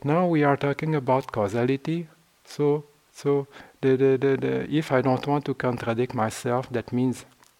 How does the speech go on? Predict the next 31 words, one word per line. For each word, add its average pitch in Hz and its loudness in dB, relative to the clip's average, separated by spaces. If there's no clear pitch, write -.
that - -8
means 113 -6
we 104 -4
are 107 2
very 113 -2
much 117 -2
open 123 -4
to 123 -6
question, 107 -6
because 127 -2
the 135 0
question 147 -2
is 135 -2
why. 131 2
So - -2
why 156 4
is, 131 0
is 135 0
it 143 4
you 135 2
want 139 4
to 143 -2
find 131 0
a 127 -2
cause, 123 0
huh? 120 -4
So 127 -8
by 127 0
asking 156 -2
questions, 123 -4
then, 127 0